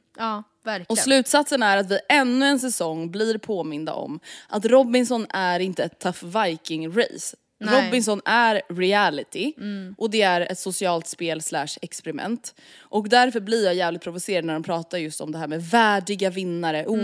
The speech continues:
Speaker 2: ovärdiga vinnare. Ja, Olivia kanske inte hjälper till så mycket i lägret, men
Speaker 1: Mm.
Speaker 2: uppenbarligen så klarar hon sig jävligt bra i Robinson ändå.
Speaker 1: Mm. Ja, precis.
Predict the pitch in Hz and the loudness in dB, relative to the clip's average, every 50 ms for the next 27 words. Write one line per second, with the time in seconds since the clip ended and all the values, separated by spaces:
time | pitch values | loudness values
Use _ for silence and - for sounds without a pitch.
0 | 220 214 202 196 185 180 185 170 175 175 185 180 170 165 160 160 156 165 - - | 0 2 2 2 2 0 -2 -4 -4 -4 -4 -6 -4 -4 -4 -4 -4 -6 -8 -16
1 | - - _ _ 359 494 403 254 262 320 - 339 302 269 277 262 311 339 - 392 | -20 -20 _ _ 2 4 6 6 4 4 2 2 4 4 4 2 2 0 0 0
2 | 403 381 320 - 254 240 226 233 - 226 254 294 - 302 277 214 - 175 160 147 | 0 0 2 2 0 0 0 -2 -4 -2 -4 -2 0 0 -2 0 0 -2 -2 -2
3 | 143 156 180 190 214 220 254 247 214 214 196 196 214 247 285 311 311 311 - 269 | -2 -2 -4 -4 -4 -4 -4 -4 -4 -4 -2 2 2 2 4 4 2 0 0 0
4 | 233 226 - - _ _ - - 277 240 202 180 180 180 185 175 190 180 180 208 | -2 -2 -2 -4 _ _ -4 2 4 4 4 4 2 0 -2 -2 -4 -2 0 0
5 | 214 185 165 170 175 165 170 165 156 156 165 269 381 349 208 139 160 - 160 156 | 0 0 0 -2 -6 -4 -4 -2 -2 0 0 0 0 0 -2 -4 -4 -4 -6 -6
6 | 156 156 160 165 180 220 381 370 - - 190 196 - _ _ _ _ - 233 226 | -6 -6 -6 -6 -2 0 0 0 0 -4 -6 -8 -10 _ _ _ _ -10 -8 -8
7 | 202 151 - _ _ _ _ _ _ _ _ _ _ _ _ 226 - - 196 - | -8 -8 -10 _ _ _ _ _ _ _ _ _ _ _ _ -18 -16 -14 -16 -16
8 | - - | -16 -20